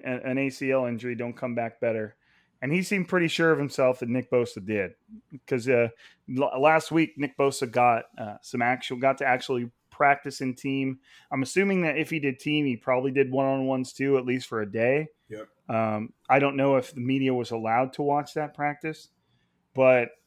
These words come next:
Speaker 1: Trent Williams was, was pretty effusive with pra-, with his praise, saying, like, "Look, dude, like, at the very least, there was no drop-off for this guy." So, uh, you know, and, and we, we know the forty-niners roster is good, and we haven't even seen Nick Bosa and Dee Ford play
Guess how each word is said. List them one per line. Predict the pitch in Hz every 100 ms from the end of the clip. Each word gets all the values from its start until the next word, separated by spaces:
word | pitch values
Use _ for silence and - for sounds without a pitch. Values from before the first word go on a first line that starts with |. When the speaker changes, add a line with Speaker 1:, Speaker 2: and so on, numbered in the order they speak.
| _ _
Speaker 1:
Trent | - 165 147
Williams | 139 135 127 117 -
was, | 120 - _
was | 139 120
pretty | - - 147 127 120 -
effusive | 117 - 131 120 123
with | 110 110
pra-, | - 117
with | 117 110
his | 107
praise, | - 120 113 107 -
saying, | - 113 110
like, | 107 101
"Look, | 117 110 -
dude, | 107 104 95
like, | 98 98 _ _ _ _ _ _ _ _ -
at | 147
the | 165
very | 196 196
least, | 180 185 170 -
there | 180
was | 196 170 131
no | 160
drop-off | 147 139 139 131 110 104 -
for | 117
this | 113 107
guy." | - 98 90 _
So, | - - 135 123 117 _ _ _ _ -
uh, | 123 120 113 -
you | 147
know, | 131 117
and, | 123 135
and | 120 120
we, | 139 143 151 139
we | 143
know | 143 156
the | 156
forty-niners | 156 151 143 135 131 127
roster | 131 123 - 127
is | 117
good, | 127 120 120
and | 120 113
we | 131
haven't | 131 120
even | 110
seen | 110 - 120 113
Nick | 113 _
Bosa | 110 110 120
and | 110
Dee | 104
Ford | 110 117 107 95
play | - 110 107